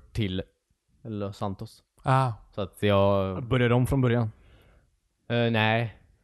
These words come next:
Speaker 1: Alltså, det var så långt typ jag hade kommit på Xbox One när jag spelade sist. Alltså för ett år sedan typ.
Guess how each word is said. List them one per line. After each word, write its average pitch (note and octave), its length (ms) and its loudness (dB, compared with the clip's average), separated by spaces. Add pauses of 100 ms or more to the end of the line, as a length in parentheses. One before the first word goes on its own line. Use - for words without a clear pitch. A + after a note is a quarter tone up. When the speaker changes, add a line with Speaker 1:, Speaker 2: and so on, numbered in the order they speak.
Speaker 1:
Alltså, G#2 640 -2 (260)
det A2+ 100 -6
var A2+ 100 0
så B2 140 0
långt G2+ 240 -2 (300)
typ G#2 240 -6
jag F#2+ 80 0
hade F#2+ 160 0
kommit - 600 -10 (320)
på G#2 120 -2
Xbox - 280 -8
One F2+ 300 -4 (640)
när G2 120 -4
jag F2+ 100 -2
spelade F#2+ 300 -8
sist. - 440 -16
Alltså F#2+ 280 -6
för F#2+ 200 -2
ett F#2+ 100 -4
år G2 160 -6
sedan A2+ 180 -8
typ. - 100 -12